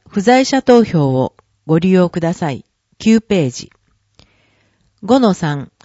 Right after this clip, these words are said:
政治への参加に第一歩。未来の投票率アップ大作戦。五回目。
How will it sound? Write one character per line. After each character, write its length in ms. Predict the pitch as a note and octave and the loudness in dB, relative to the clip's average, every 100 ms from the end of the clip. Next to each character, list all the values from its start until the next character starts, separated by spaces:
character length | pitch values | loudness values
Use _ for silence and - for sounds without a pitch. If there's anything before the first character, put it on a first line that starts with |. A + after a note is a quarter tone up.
| _ _ _ | _ _ _
政 380 | _ - B3+ C4+ | _ 0 2 2
治 120 | A#3+ | 2
へ 120 | B3+ G3 | 2 2
の 120 | D#3+ | 0
参 280 | G#3 F#3 F3 | -2 -4 -4
加 100 | D3+ | -6
に 140 | C3+ | -4
第 220 | G3+ F#3+ | -2 -2
一 140 | - E3+ | -4 -8
歩。 360 | _ - A2+ _ _ _ _ _ _ _ | _ -10 -10 _ _ _ _ _ _ _
未 120 | A3+ | 0
来 220 | C#4 B3+ F3+ | 2 2 0
の 140 | D3+ | 0
投 220 | F#3+ G#3 | 0 0
票 220 | G#3+ B3 F3+ | 2 0 0
率 360 | D3+ - - _ | -4 -8 -14 _
ア 100 | F#3+ | -8
ッ 20 | - - | -6 -4
プ 100 | G#3+ | 0
大 200 | G#3 G#3 | 0 0
作 260 | G#3 - | -4 -6
戦。 300 | - C#3 - _ _ _ _ _ _ _ | -10 -10 -10 _ _ _ _ _ _ _
五 120 | E3+ | -6
回 260 | D#3+ F#3 E3+ | -2 -2 -2
目。 220 | D#3+ | -4